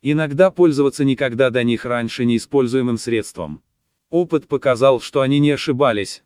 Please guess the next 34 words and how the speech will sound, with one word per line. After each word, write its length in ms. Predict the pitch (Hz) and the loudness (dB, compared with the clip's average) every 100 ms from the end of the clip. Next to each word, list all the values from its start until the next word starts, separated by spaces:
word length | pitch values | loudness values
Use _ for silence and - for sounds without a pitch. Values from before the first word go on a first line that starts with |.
| _ | _
а 160 | 135 | -2
наоборот 560 | 151 180 170 165 156 143 | 0 0 0 2 0 0
достигали 600 | 131 - 135 120 139 135 | -4 -2 -2 0 0 0
своей 340 | - 127 120 | 0 0 2
цели. 460 | 113 131 110 85 - _ _ _ _ 113 | 0 -4 -4 -6 -12 _ _ _ _ -10
Братья 520 | 110 131 120 - 120 | -2 0 0 -2 -2
мои, 340 | 113 120 143 | -2 -2 -2
не 160 | 147 175 | 0 -2
бойтесь 500 | 147 190 165 147 - | 4 4 4 0 -2
в 120 | - 135 | -2 -2
определённых 720 | 147 156 135 147 180 180 - | 0 0 2 2 2 -2 -2
пределах, 580 | 156 131 139 113 - _ | -2 2 2 2 -6 _
конечно, 680 | _ 135 143 190 - 196 185 | _ -2 0 -2 -2 -4 -4
раскрывать 640 | - 175 - 202 180 175 135 | -4 -4 -2 0 4 2 2
духовный 480 | 139 147 127 123 | 0 0 0 -2
смысл 420 | 113 147 175 - 147 | -2 0 0 0 -4
текста 460 | - 165 147 - | 2 0 0 -2
или 160 | 139 131 | 2 4
выбирать 480 | 127 123 135 147 143 | 2 2 0 0 0
необычные 640 | 143 127 127 117 131 123 | -2 0 -2 -2 -2 -2
тексты. 540 | 110 139 113 - 90 80 _ _ _ _ _ | 0 -2 -2 -8 -16 -16 _ _ _ _ _
Продолжайте 720 | 143 127 120 117 170 185 165 | -4 2 2 4 2 2 0
искать 360 | 143 - 147 170 | 0 -2 -4 -2
их 160 | 165 | -4
в 20 | |
Священном 600 | - 143 131 156 127 120 | 0 0 2 0 0 -2
Писании 500 | 113 123 135 117 113 | -2 -2 -2 -2 -2
и 60 | 107 | -2
показывайте 640 | 117 123 147 135 131 127 139 | -4 -2 0 0 0 2 2
не 140 | 135 | 2
только 340 | - 170 143 | 2 0 2
их 160 | 160 135 | 0 0
простой 400 | - 120 - 131 | -4 -6 -2 -4
смысл, 540 | - 147 147 131 113 | -2 -4 -2 -4 -8